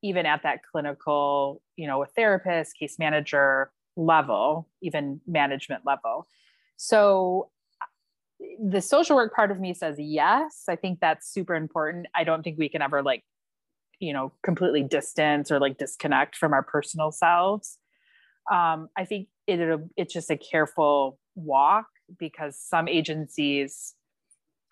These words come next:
very much encourage that and they will live that. I feel like our agency really lives that. Some agencies say they live that and they don't.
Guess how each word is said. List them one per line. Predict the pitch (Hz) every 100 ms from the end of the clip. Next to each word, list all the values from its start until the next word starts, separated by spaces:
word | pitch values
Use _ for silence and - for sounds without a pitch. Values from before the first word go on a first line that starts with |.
| _ _ 180
very | 175 160
much | 156 -
encourage | 156 - 160 165 -
that | 175 143
and | 151
they | 139
will | 131 127
live | 127 151
that. | 165 160 143
I |
feel | 147 139
like | 135 135
our | 120
agency | 160 160 165 180
really | 170 170 165
lives | 175 170
that. | 196 180 175 - -
Some | - - 165
agencies | 170 160 160 156 147 -
say | 151
they | 170 202
live | 214 208 202 -
that | 214 208 202
and | 165
they | 131 147
don't. | 156 214